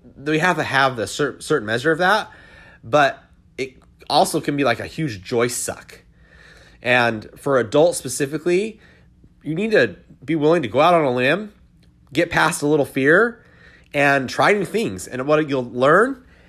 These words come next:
is that's where a lot of the joy comes through. So for any of you that are stuck in life or feel like you need a little something, just try something new. It could be, like, something as simple as a sport or activity.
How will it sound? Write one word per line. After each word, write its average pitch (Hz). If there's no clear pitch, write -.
is 147
that's 156
where 220
a 185
lot 123
of 170
the 170
joy 143
comes 113
through. 87
So 135
for 143
any 165
of 214
you 190
that 160
are 117
stuck -
in 175
life 160
or 135
feel 170
like 165
you 156
need 147
a 147
little 139
something, 135
just 262
try 139
something 220
new. 226
It 123
could 180
be, 196
like, 143
something 208
as 165
simple 180
as 135
a 120
sport 170
or 180
activity. 180